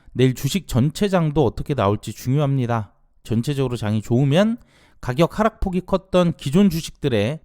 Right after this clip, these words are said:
수급이 몰릴 수도 있기 때문에 이 점도 잘 보시면서 좋은 가격에 매도하길 바랍니다. 네, 오늘 내용도 괜찮았다면 구독과 좋아요, 알림 설정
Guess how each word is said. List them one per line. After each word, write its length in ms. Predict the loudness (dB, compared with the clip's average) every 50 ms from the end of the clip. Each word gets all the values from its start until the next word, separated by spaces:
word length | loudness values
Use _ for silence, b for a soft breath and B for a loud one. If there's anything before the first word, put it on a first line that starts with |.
| _
수급이 380 | _ -10 -6 -4 -4 -2 -2 -2
몰릴 260 | 0 2 2 2 2
수도 240 | 0 -2 -4 -4 -4
있기 200 | -6 -6 -8 -6
때문에 540 | -4 -2 -2 0 0 0 0 0 -2 -4 b b b b b b b -8
이 100 | -4 0
점도 300 | 0 2 2 2 0 -2
잘 180 | -2 -2 -2
보시면서 800 | -2 -2 -4 -4 -2 0 0 0 0 0 2 2 2 2 0 -4 -8 -6
좋은 320 | -4 -2 0 0 -2 -2
가격에 400 | -2 -2 -4 -4 -4 -4 -4 -4
매도하길 480 | -4 -4 -4 -2 -4 -4 -4 -6 -8 -6
바랍니다. 560 | -6 -6 -6 -6 -6 -8 -8 -10 -14 -18 _ _ _ _ _ _ _ _ _ _ _ _ _ _ _ _ _ _ -8
네, 240 | -6 -4 -4 -4 -6 -4
오늘 180 | 0 2 2 4
내용도 220 | 4 2 0 -2
괜찮았다면 800 | -2 -4 -4 -4 -4 -4 -4 -4 -4 -2 0 2 2 2 0 -2
구독과 380 | -6 -6 -6 -6 -4 -2 -4 -2
좋아요, 280 | 0 0 2 2 2
알림 200 | 0 0 -2 -2
설정 420 | -2 -4 -6 -4 -2 -2 -2 -2